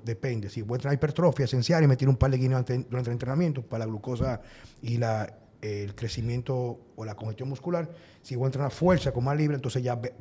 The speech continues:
branch chains amino, aminoácidos ramificados. En mi primera comida,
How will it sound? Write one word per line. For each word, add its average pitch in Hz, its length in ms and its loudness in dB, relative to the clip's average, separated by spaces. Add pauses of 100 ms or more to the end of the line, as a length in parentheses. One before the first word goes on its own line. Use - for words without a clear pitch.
(140)
branch 131 220 0
chains 131 220 0
amino, 127 280 0
aminoácidos 117 380 -2
ramificados. 101 680 -6 (1300)
En 135 120 4
mi 139 80 8
primera 147 280 4
comida, 160 380 6